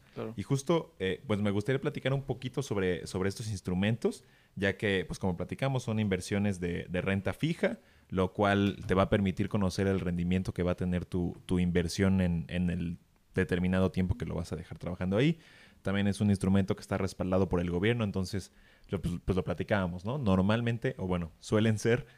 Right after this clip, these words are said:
Speaker 2: los instrumentos de inversión de menor riesgo y por ende los más seguros. Eh, aquí en México se les con-, eh, los puedes comprar a través de cetes directo.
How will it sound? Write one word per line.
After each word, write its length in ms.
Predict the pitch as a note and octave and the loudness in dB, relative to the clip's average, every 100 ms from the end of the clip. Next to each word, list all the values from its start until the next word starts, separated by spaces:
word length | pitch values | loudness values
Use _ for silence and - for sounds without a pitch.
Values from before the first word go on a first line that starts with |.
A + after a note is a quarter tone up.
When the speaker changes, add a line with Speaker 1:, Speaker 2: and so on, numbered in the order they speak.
| _ - | _ -4
Speaker 2:
los 220 | F#2+ G2 | -4 -2
instrumentos 640 | F#2 - F#2+ G2 G2+ G#2+ | -4 0 2 2 0 -2
de 60 | G2 | -2
inversión 640 | F2+ F2 E2+ G2+ G2 G2 - | 0 -2 -2 0 0 -2 -6
de 240 | - F#2 F2+ | -12 -4 -2
menor 340 | F2+ F#2 G#2 | 2 4 4
riesgo 380 | A2+ B2 C#3 D#3+ | 4 2 2 0
y 60 | C3+ | -2
por 180 | F2+ | -4
ende 240 | F#2 F#2+ G2 | -4 -2 -2
los 400 | F2 F2 - - | -2 -4 -8 -2
más 300 | F#2+ G2+ A2 | 2 2 2
seguros. 540 | A#2+ G#2+ D#3+ A#3 - _ _ _ _ | 2 4 4 2 -8 _ _ _ _
Eh, 540 | - F2 E2+ E2 E2 D#2 | -6 -2 -2 -2 -4 -6
aquí 240 | F#2 - A#2 | -8 -2 2
en 80 | A#2+ | 2
México 480 | C3+ C#3+ - G3+ - | 2 0 2 0 0
se 160 | - | -4
les 140 | F2+ F2 | -2 -4
con-, 160 | E2+ | -8
eh, 320 | - F2 E2+ - | -8 -6 -6 -6
los 160 | F2+ | -6
puedes 160 | - G#2+ | -2 -4
comprar 240 | - F#2 G2+ | -4 -4 -4
a 40 | |
través 240 | F#2 F#2+ | -2 0
de 80 | F#2 | 0
cetes 320 | F2+ G2+ G2+ | 0 -2 -2
directo. 500 | F2+ G2 B2+ - D3 | 2 2 2 0 -4